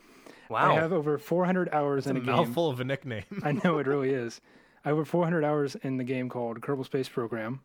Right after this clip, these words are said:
Speaker 2: Uh, maybe you've heard about it,
Speaker 3: Mm.
Speaker 2: but it's a, it's a sandbox rocket building game in which you launch folks to other planets, and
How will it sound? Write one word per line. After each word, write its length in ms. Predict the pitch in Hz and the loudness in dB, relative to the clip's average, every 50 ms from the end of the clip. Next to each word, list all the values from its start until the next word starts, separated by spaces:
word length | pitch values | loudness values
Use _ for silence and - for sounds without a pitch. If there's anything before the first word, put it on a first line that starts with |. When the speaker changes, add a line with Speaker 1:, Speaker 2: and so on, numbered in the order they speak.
| - - | -10 -8
Speaker 2:
Uh, 180 | 135 113 107 107 | -8 -6 -6 -4
maybe 220 | 113 123 123 120 | -4 -4 -2 -2
you've 120 | 123 120 - | -4 -4 -4
heard 140 | - 127 117 | -4 -6 -6
about 220 | 110 117 117 110 | -4 -6 -4 -4
it, 60 | 135 123 | -4 -4
Speaker 3:
Mm. 40 | |
Speaker 2:
but 120 | 120 127 113 | -4 -4 -6
it's 180 | 113 - - | -6 -8 -6
a, 160 | 135 117 113 - - - - - - - - - - _ _ _ | -6 -6 -6 -8 -14 -20 -20 -20 -20 -20 -20 -20 -20 _ _ _
it's 100 | - - | -6 -6
a 40 | 143 | -6
sandbox 840 | - - 165 160 160 160 151 151 143 139 139 - - - - - - | -4 -2 -2 0 0 0 2 2 2 0 0 -4 -10 -12 -10 -4 0
rocket 320 | 131 131 135 - 143 123 | 0 0 0 0 -2 -2
building 260 | 120 131 131 123 120 | 0 0 0 -2 -2
game 240 | 117 120 120 120 117 | -4 -4 -4 -4 -4
in 80 | 117 117 | -4 -6
which 160 | 113 - - | -8 -8 -6
you 240 | 127 120 117 117 117 | -6 -4 -4 -4 -4
launch 320 | 120 127 131 135 131 - | -2 -2 -2 -4 -4 -4
folks 240 | - - 135 127 - | -2 -2 -2 -2 -2
to 120 | - 135 131 | -4 -4 -2
other 160 | 135 139 131 | -2 -2 -2
planets, 540 | - - 120 113 117 120 - - - - - _ _ | -4 -4 -4 -4 -6 -8 -8 -10 -14 -16 -18 _ _
and 480 | - 131 113 110 110 110 107 110 110 - | -10 -10 -8 -8 -8 -8 -10 -10 -12 -14